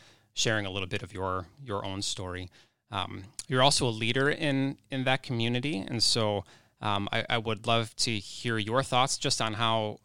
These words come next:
um, you know, how, how, how we, the listeners, can be part of any sort of lasting solution, um, to really change some of the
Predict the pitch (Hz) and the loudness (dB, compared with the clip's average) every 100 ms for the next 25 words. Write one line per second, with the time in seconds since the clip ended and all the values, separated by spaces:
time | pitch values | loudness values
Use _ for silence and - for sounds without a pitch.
0 | - 104 95 90 87 _ _ _ - 143 | -6 -4 -4 -6 -12 _ _ _ -10 -2
1 | 107 107 117 - 123 110 107 123 120 104 | 0 2 0 2 2 2 -4 -4 -4 2
2 | 127 120 107 123 143 190 - 120 107 101 | 2 2 2 0 2 0 0 0 -2 -2
3 | 139 135 117 117 - 104 98 101 120 - | 2 2 2 0 -2 -4 0 0 0 -2
4 | 101 - 98 101 131 - 95 90 - - | -2 -2 -2 -4 0 0 -2 -6 -14 -20
5 | _ - 101 95 110 110 107 - 110 101 | _ -6 -4 -4 -2 -2 0 0 0 0
6 | - 107 | 0 0